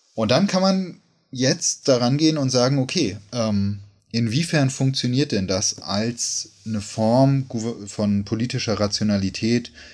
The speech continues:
die tatsächlich dazu führt, dass wir die Macht, die da ausgeübt wird, nicht fürchten müssen? Und an der Stelle würde ich sagen, äh, anders als diejenigen, die einen politischen Liberalismus verfolgen, das funktioniert relativ schlecht.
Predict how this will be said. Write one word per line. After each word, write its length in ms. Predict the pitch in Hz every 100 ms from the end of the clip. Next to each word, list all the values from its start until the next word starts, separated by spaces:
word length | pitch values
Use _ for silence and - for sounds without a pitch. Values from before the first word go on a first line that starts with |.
| -
die 80 | 107
tatsächlich 500 | 113 107 131 139 131
dazu 240 | 113 -
führt, 380 | 104 - 131 135 - - - -
dass 180 | 110
wir 80 | 117
die 200 | 104 120
Macht, 420 | 143 135 135 -
die 80 | 120
da 200 | 110 104
ausgeübt 560 | 92 110 - 113 107 98
wird, 200 | 101 98
nicht 180 | 101 98
fürchten 400 | - 104 101 80
müssen? 300 | 76 71 71
Und 180 | 76 90
an 200 | 92 98
der 180 | 107
Stelle 360 | 127 - 107 101
würde 200 | 104 104
ich 380 | 117 131 - - _ -
sagen, 580 | - 107 104 117 131 127 120 - - - - _ -
äh, 60 |
anders 520 | 101 95 85 101 95
als 460 | - 95 - - -
diejenigen, 460 | - 95 98 95 90
die 240 | 90 90
einen 580 | 98 92 87 87 87 92
politischen 480 | - 98 101 - 98
Liberalismus 640 | 90 90 90 135 175 143
verfolgen, 580 | - 147 113 110 107 110 - - - _
das 160 | - 113
funktioniert 460 | - 143 135 147 147
relativ 400 | 131 135 131 123
schlecht. 580 | - 123 101 - -